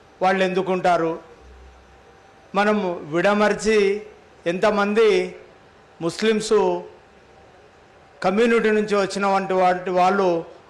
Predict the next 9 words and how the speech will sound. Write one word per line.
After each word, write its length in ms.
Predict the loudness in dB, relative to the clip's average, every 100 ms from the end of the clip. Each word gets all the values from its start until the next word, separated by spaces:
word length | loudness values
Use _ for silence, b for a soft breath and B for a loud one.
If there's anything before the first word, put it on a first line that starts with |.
| -8
అమరత్వం 480 | -2 0 0 0 -4 -2
పొందారో 480 | -2 2 2 4 2 0 -4 -18 -4 0
ఈ 20 | 2
వేదిక 260 | 2 2 0 -2
మీద 120 | -2 -4
నుంచి 280 | -4 -4 -4 -4 -12 -20 -18 -4
చెప్పాల్సినటువంటి 1120 | -4 0 2 2 0 -2 -2 0 -2 -2 -4 -4 -6 -8 -2
అవసరం 320 | -2 0 -2 0
కూడా 160 | -2